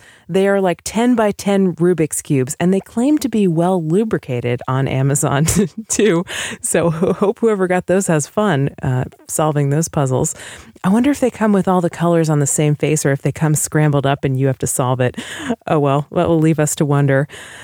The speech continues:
In the books department, we had Anarcho S F, which is a collection of anarchist science fiction.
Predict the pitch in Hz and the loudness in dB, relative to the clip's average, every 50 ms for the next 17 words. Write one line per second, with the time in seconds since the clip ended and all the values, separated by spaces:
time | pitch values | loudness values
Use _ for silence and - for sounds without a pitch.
0 | - - - - _ - 190 190 190 170 254 320 - - - 214 - 175 147 - | -20 -20 -20 -12 _ 0 2 2 2 2 0 0 0 -2 -4 -2 0 0 0 0
1 | 170 180 - 175 151 147 143 143 - - 151 147 151 151 170 - - 180 160 - | 0 -2 -2 -2 0 0 0 0 0 0 0 2 2 2 2 0 0 -2 -2 0
2 | 156 156 - - 156 185 - 170 160 - 156 139 156 147 - - 151 151 147 - | -2 -2 0 0 -2 0 0 -2 -4 -2 -2 -4 -4 -2 -2 0 0 0 0 -2
3 | 151 143 139 - 156 151 160 156 - 175 156 - - - 160 147 156 156 156 151 | -2 -2 -2 0 0 0 0 0 0 0 -2 -2 -2 -2 -2 0 0 0 0 -2
4 | - - - 165 151 - - 190 185 196 202 | -2 -4 -4 -6 -6 -4 -2 0 0 0 0